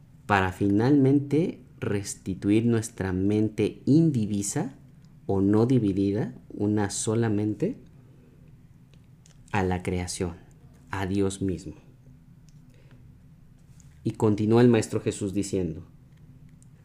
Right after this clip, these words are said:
"Yo he venido a sentar las bases para que tus propios pensamientos puedan hacerte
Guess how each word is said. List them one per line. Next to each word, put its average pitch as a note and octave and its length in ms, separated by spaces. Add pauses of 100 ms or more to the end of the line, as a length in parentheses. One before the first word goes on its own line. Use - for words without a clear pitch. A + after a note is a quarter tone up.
(200)
"Yo C3 320
he F3+ 80
venido C#3+ 460
a C#3 60
sentar A2+ 460
las G#2 300
bases A2 720 (640)
para G2+ 300
que - 80
tus - 240
propios C3 480
pensamientos G#2 1120 (760)
puedan A#2 460
hacerte C3 760